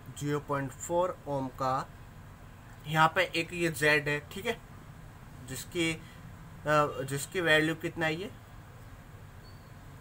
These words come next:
ये जेड है, जेड की value आई है जे टेन प्लस टेन,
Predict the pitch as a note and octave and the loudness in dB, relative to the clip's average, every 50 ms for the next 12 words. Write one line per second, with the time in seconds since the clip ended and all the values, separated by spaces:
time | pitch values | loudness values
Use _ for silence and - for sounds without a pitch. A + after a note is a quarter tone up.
0 | - - C3 C#3 C#3+ C#3+ C#3 - D3 D3+ D#3+ E3 D#3 D3+ D3 E3 - - - - | -14 -10 -6 -2 -2 -2 -2 2 4 4 4 4 4 2 0 0 -2 -8 -14 -16
1 | - - - - - - - - - - - - - - - - - - - - | -16 -16 -16 -16 -16 -16 -16 -18 -18 -18 -16 -16 -16 -16 -16 -16 -18 -16 -16 -16
2 | - - - - - - - - - - - - - - - - - - - - | -16 -16 -16 -16 -16 -16 -16 -16 -16 -16 -16 -14 -14 -14 -16 -16 -16 -16 -16 -16
3 | - - - - - - - - - - - - - - - - - - - - | -16 -16 -16 -16 -16 -16 -16 -16 -16 -14 -16 -16 -16 -16 -16 -16 -16 -14 -14 -16
4 | - - - - - - - - - - - - - - - - - - - - | -16 -16 -16 -16 -16 -16 -16 -14 -14 -14 -14 -14 -16 -16 -16 -16 -16 -16 -16 -14
5 | - - - - - - - - - - - - - - - - - - - C#3 | -16 -14 -14 -14 -16 -16 -16 -16 -16 -16 -16 -16 -14 -14 -14 -14 -12 -8 -2 0
6 | C3+ C3+ C3 - E3 E3 D3+ D3 D3 D3 C#3+ D3 D#3+ F#3 B3+ - - - - - | 0 0 0 0 -2 0 0 2 2 2 0 0 -2 -4 -6 -8 -12 -14 -16 -16
7 | - - - - - - - - - - - - - - - - - - - - | -16 -16 -16 -16 -16 -16 -16 -16 -16 -16 -16 -16 -14 -14 -14 -14 -14 -10 -6 -2
8 | D#3+ E3 F3+ F#3+ F#3 - D3 C3+ C#3 D3 D#3+ F3+ F#3 - - D3+ C#3 C#3+ F#3 G#3+ | 0 0 0 0 2 2 2 2 2 2 0 -4 -6 -10 -8 -4 -4 -2 -2 -4
9 | - - - - - - - - - | -6 -12 -12 -14 -14 -14 -14 -14 -14